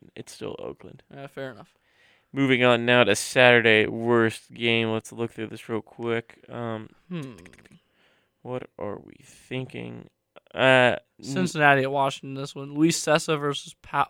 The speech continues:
Speaker 2: Paolo Espino.
Speaker 1: Mm-hmm.
Speaker 2: Twelve bucks. That's a ripoff for that.
Speaker 1: Mm-hmm. Yeah, that's definitely the one. I was thinking maybe New York, but nah. Versus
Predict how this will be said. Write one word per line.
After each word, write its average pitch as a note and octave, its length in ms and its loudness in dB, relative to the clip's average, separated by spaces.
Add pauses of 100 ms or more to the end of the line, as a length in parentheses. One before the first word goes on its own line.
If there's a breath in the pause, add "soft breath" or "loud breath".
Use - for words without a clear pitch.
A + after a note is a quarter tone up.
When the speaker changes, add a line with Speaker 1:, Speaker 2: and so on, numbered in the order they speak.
Speaker 2:
Paolo C#3+ 380 4
Espino. D#3 640 -4 (180)
Speaker 1:
Mm-hmm. A#2+ 280 -8 (580)
Speaker 2:
Twelve G3 360 2
bucks. C#3+ 360 2
That's D#3+ 220 -2
a C#3+ 40 -6
ripoff C3+ 440 -6
for - 160 -18
that. - 200 -18 (320)
Speaker 1:
Mm-hmm. A2+ 680 -14 (440)
Yeah, D2 260 -2
that's G#2+ 180 0
definitely A2 320 -4
the G#2 100 -4
one. G2+ 140 -4
I G#2+ 60 -2
was A2+ 120 -4
thinking C3+ 240 -2
maybe C3 200 2
New B2+ 80 -2
York, B2+ 360 0
but F2+ 260 -6 (420)
nah. - 340 -16 (200)
Versus A#2+ 460 -2